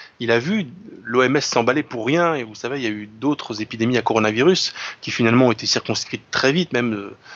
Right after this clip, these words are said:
euh, Ebola et compagnie. Euh, et lui, il dit, « Bon, voilà, calmez-vous. Si à chaque fois qu'il se passe quelque chose, on, on met tous les radars au rouge, enfin, à un moment donné, on s'en sortira jamais. » Donc, il y avait une justification de son côté aussi.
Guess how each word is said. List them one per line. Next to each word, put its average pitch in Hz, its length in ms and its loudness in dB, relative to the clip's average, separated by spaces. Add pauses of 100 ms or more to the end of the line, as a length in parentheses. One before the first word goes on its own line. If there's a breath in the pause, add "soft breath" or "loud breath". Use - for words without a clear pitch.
(280 loud breath)
euh, 101 300 0
Ebola 120 420 6
et 120 60 2
compagnie. 143 540 2
Euh, 104 320 -4 (340)
et 117 100 -6
lui, 151 200 2
il 139 40 -2
dit, « 147 180 -2
Bon, 110 140 4 (100)
voilà, 131 280 2
calmez-vous. 135 500 -2 (220 loud breath)
Si - 180 0
à 139 60 4
chaque - 260 2
fois 170 100 6
qu'il - 140 -10
se - 60 -12
passe - 160 -6
quelque 120 240 -6
chose, 143 280 2
on, 98 200 -4 (340 loud breath)
on 104 100 0
met 123 180 6
tous 139 180 -2
les 117 100 2
radars 107 320 2
au 110 80 2
rouge, 151 360 2
enfin, 104 180 0
à - 20 2
un 98 40 -2
moment 101 140 -4
donné, 135 140 2
on 135 100 0
s'en 104 120 -4
sortira 113 380 0
jamais. » 147 280 4
Donc, 113 220 -2 (260 loud breath)
il 135 60 4
y - 20 8
avait 139 140 8
une 147 100 6
justification 165 840 0
de 127 60 -2
son 117 140 -10
côté 113 300 -8 (340)
aussi. - 380 -10